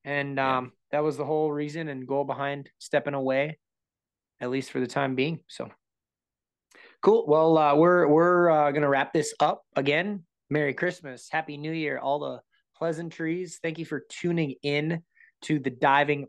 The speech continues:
Speaker 1: Pod. Uh, it truly has been super fun to embark on this journey, continue this journey, see some positive, uh,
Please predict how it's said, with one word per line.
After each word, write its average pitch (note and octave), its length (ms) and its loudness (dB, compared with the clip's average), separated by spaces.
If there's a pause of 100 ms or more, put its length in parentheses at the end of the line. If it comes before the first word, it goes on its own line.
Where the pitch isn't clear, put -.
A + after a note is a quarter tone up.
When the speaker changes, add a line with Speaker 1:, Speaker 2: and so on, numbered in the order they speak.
Speaker 1:
Pod. C#3 560 0
Uh, B2 280 -10
it E3 140 -10
truly F#3+ 340 2
has E3 180 -2
been D#3 380 -4 (400)
super F3+ 380 -4
fun C3 280 -2 (120)
to D3 360 -2 (800)
embark E3 440 2
on F3+ 120 2
this E3 220 -6
journey, D#3 680 -4
continue F3 640 0
this D#3+ 220 4
journey, D3 720 -2
see - 280 -4
some D3+ 580 0 (380)
positive, D3+ 840 0 (320)
uh, A#2 320 -4